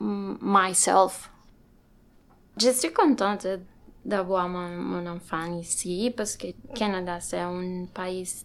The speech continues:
sécurité. L'éducation, c'est très bonne, qualité, très, et gratuite.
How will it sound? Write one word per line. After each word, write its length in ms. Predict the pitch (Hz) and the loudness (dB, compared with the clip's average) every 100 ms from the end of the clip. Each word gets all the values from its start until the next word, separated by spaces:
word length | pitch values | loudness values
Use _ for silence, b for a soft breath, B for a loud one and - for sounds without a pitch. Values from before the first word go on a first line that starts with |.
| - | -10
sécurité. 1080 | - - 185 190 180 170 - 165 170 196 202 B B B B - | -6 -6 -4 -4 -4 -8 -10 -6 -4 -4 -6 B B B B 0
L'éducation, 680 | 196 208 208 208 185 - 180 | 6 6 6 0 0 0 -2
c'est 200 | 175 175 | -4 -4
très 200 | - 196 | 0 0
bonne, 680 | 175 185 190 196 202 202 196 - - - | 2 2 2 0 -2 -4 -6 -12 -18 -6
qualité, 720 | 196 185 170 - 175 175 185 180 | -2 -2 -6 -6 -2 -2 -4 -6
très, 260 | - 180 - | -6 -6 -4
et 100 | 185 | -6
gratuite. 800 | 175 - 170 - 185 190 202 | -4 -2 -2 0 0 0 -2